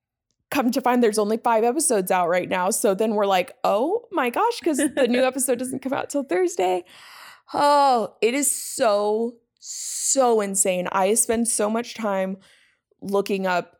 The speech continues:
Speaker 1: everything I can about the timeline of events with, um, uh,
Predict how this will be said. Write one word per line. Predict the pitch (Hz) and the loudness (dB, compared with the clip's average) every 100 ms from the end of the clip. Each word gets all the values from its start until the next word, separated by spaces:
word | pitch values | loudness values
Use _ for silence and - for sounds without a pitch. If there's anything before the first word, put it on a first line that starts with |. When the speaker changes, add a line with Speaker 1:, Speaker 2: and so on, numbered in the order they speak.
| _ | _
Speaker 1:
everything | 190 196 208 214 | 0 2 0 0
I | 196 | 0
can | 196 214 180 175 175 | -2 -2 -2 -2 -2
about | 175 165 156 | -2 -2 -2
the | 151 | -4
timeline | 143 - 190 202 208 202 202 | -6 -4 -2 -2 -2 -2 -2
of | |
events | 202 202 196 196 - - | -4 -4 -4 -4 -8 -6
with, | 185 165 165 - - _ _ _ _ _ | 0 0 -2 -8 -20 _ _ _ _ _
um, | - 160 147 123 - 101 _ _ _ _ _ _ _ _ | -2 0 0 -2 -6 -10 _ _ _ _ _ _ _ _
uh, | 185 170 147 - | -2 0 0 -2